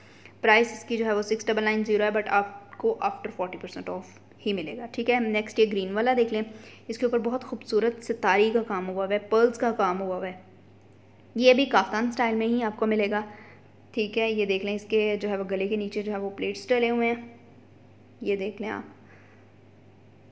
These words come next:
ये कुछ इस तरह से इसका स्टाइल है। ठीक है, ये प्राइस मैं आपको इसकी शो कर रही हूँ। नेक्स्ट मैं आपको, अ, ये वाला कलर, अ, शो कर रही हूँ।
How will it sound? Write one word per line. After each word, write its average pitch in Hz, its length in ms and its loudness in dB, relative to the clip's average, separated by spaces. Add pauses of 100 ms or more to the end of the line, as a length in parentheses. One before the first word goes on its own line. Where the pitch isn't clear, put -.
(160)
ये 214 100 4
कुछ 220 180 2
इस 226 120 0
तरह 208 180 6
से 202 120 0
इसका 202 200 -2
स्टाइल - 360 -4
है। - 120 -16 (600)
ठीक 208 200 -4
है, 294 140 2 (800)
ये 196 280 6
प्राइस 185 360 2
मैं 185 80 0
आपको 180 200 -8
इसकी 175 220 -10
शो 160 160 -4
कर - 160 -6
रही 92 120 -6
हूँ। - 120 -8 (3250)
नेक्स्ट 214 440 2
मैं 254 60 4
आपको, 226 400 4
अ, 226 260 0
ये 196 340 2
वाला 220 380 4
कलर, 226 320 2
अ, 220 240 0
शो 214 180 0
कर 214 140 0
रही 202 140 0
हूँ। 220 180 -4